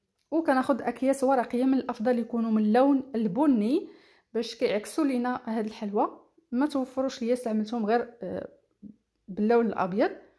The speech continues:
وكندير الكويرات في هاد الأكياس الورقية، وكنقدمهم بالصحة والراحة. راه كتجي من أروع ما يكون، فعلا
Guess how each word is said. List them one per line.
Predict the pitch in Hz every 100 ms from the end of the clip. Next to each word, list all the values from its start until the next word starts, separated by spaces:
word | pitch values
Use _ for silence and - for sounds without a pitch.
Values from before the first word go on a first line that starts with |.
| _ _ _ _ _ -
وكندير | 330 254 233 254 277 - - -
الكويرات | 208 208 202 214 247
في | - 214
هاد | 220 208
الأكياس | 202 208 233 233
الورقية، | 214 196 190 - 196 240 311 - _ _ _ _ -
وكنقدمهم | 269 233 220 214 180 214 220 220
بالصحة | - - - 226
والراحة. | 208 214 220
راه | 208 202
كتجي | 208 208 208 226
من | 214 208 262
أروع | 269 240
ما | 214 208
يكون، | 202 220 233
فعلا | 226 320 233 208 226